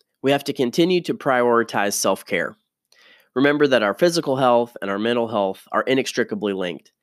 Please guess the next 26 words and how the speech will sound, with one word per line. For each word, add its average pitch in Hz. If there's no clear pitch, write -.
So 135
to 123
stay 120
sharp 156
mentally 127
and 139
emotionally, 104
you've 107
got 127
to 139
stay 127
on 123
track 104
with 92
your 78
sleep, 156
your 104
activity, 117
and, 117
and 139
what 117
you 113
put 113
into 98
your 92
body. 82